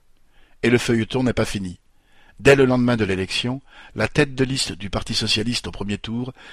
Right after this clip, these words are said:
déposait une plainte en diffamation contre le nouveau maire. Décidément,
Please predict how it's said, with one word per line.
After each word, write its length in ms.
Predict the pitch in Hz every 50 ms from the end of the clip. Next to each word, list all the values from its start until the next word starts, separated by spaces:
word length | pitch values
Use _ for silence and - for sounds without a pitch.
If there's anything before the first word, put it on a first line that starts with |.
| - - -
déposait 400 | 107 127 131 - 143 139 127 143
une 220 | 131 - 127 120 113
plainte 260 | - 127 127 117 104
en 80 | 95 87
diffamation 680 | 113 110 - 113 113 110 104 - - - 123 131 135 - - - - -
contre 280 | - 143 139 - - 123
le 80 | 123
nouveau 240 | 123 131 117 120 120
maire. 420 | 110 101 92 90 90 92 - - - _ _ _ _ _ _ _ _ _ _ -
Décidément, 580 | - 107 - - 110 101 104 104 117 131 139